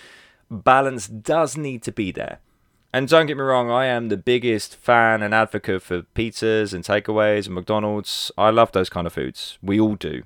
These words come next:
That's kind of the point. And that's what the companies know, which I'll get to in a second. And so it's up to us to self-regulate. And as is so often the case,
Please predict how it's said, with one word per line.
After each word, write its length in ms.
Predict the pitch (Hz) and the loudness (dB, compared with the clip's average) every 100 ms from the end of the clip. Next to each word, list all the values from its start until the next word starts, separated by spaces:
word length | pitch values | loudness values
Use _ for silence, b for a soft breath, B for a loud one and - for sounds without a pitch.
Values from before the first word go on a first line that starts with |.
| _ | _
That's 280 | 104 - - | -2 -2 -6
kind 320 | - 113 113 | -8 -6 -4
of 100 | 98 | -8
the 80 | 104 | -12
point. 520 | - - 98 78 - B B B - | -14 -8 -8 -8 -14 B B B -8
And 160 | 95 | -2
that's 240 | 107 110 117 | -2 -2 -6
what 140 | 104 | -6
the 100 | 92 - _ - | -6 -10 _ -8
companies 460 | 113 104 95 90 | -6 -4 -6 -6
know, 380 | 95 95 87 62 - | -4 0 0 -2 -12
which 160 | - - | -16 -12
I'll 80 | |
get 220 | 82 80 - | -8 -8 -8
to 140 | 87 | -10
in 80 | 82 | -10
a 20 | |
second. 560 | - - 90 - 57 - b b b b b b b | -10 -8 -8 -10 -16 -20 b b b b b b b
And 160 | 110 117 | -6 -4
so 460 | - 123 120 117 117 _ _ _ | 4 6 6 4 0 _ _ _
it's 140 | 117 - | -6 2
up 160 | 131 | 2
to 120 | - - | 2 0
us 200 | 110 - | 0 0
to 100 | 104 | -6
self-regulate. 720 | - 98 92 87 80 71 50 _ _ _ _ _ _ _ _ _ - | -4 -2 -2 -2 -4 -6 -10 _ _ _ _ _ _ _ _ _ 0
And 300 | 95 95 95 | 0 0 -2
as 240 | 90 98 | -4 -4
is 180 | 107 98 | -4 -4
so 600 | - - - 104 104 101 | -6 -8 -2 2 2 2
often 340 | 95 - 95 | 0 -2 -6
the 60 | 90 | -6
case, 720 | - - 110 90 - - - | -8 -2 -2 -2 -6 -10 -12